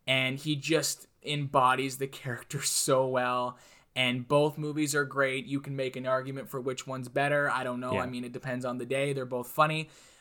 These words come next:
Speaker 1: Uh, that's why I have them side by side, and I just give the slight edge to the first one.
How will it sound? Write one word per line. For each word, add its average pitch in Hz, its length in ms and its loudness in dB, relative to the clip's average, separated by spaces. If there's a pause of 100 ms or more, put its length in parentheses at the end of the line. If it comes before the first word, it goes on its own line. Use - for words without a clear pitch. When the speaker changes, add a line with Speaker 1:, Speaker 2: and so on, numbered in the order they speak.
(100)
Speaker 1:
Uh, 123 420 2 (1080)
that's 165 240 4
why 165 140 8
I 156 40 8
have 151 180 6
them 147 120 -4
side 139 260 2
by 135 140 -4
side, 131 240 0
and 131 100 -4
I 131 120 -4
just 127 200 -8
give 131 140 -2
the 123 80 -6
slight 123 260 -2
edge 120 160 -4
to 135 60 -10
the 120 100 -10
first 127 300 -4
one. 127 260 -2